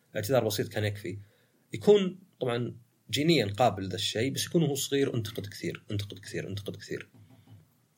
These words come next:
كان محط انتقاد بحيث صار عنده حساسية مرة انتقاد. يعني في ناس تشوفهم إذا خالفت بأي شيء بسيط على طول يشوفها سب، يعني شو-، يعني يشوفها هواش. يعني أنا شفت مثلا على تويتر ناس أعرفهم يكتب تغريدة، إذا قلت له: "لا هذا مو كذا"،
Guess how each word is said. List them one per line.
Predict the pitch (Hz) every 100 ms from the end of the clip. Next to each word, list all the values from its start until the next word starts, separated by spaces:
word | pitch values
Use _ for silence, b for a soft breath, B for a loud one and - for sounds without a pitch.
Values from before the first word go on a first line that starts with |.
| _ - - -
كان | 135 139
محط | 120 - -
انتقاد | 110 - 135 127
بحيث | - 123
صار | 139
عنده | 127 -
حساسية | - 117 127 104
مرة | 104 90
انتقاد. | 80 - - -
يعني | 95 98
في | 127
ناس | 135 -
تشوفهم | - 139 - 135 139 b b b b b b b b _ _
إذا | 135 131
خالفت | - - 151 180 185 -
بأي | 113 156
شيء | 156 - 160
بسيط | - - 160 156 - - _ -
على | 143
طول | 160
يشوفها | 135 127
سب، | 113 127 - -
يعني | 120
شو-، | -
يعني | - 101 -
يشوفها | 98 147 - 123 104
هواش. | 123 104 -
يعني | 113
أنا | 160
شفت | - -
مثلا | 120 107 98
على | 117
تويتر | 104 - 95
ناس | 120 104 -
أعرفهم | 98 - 107 - B B B B _
يكتب | - 269 - 165
تغريدة، | 147 202 170 82 101 - -
إذا | 151
قلت | 226 269
له: | 180
"لا | 160
هذا | 120
مو | 131 139
كذا"، | - 131 165 -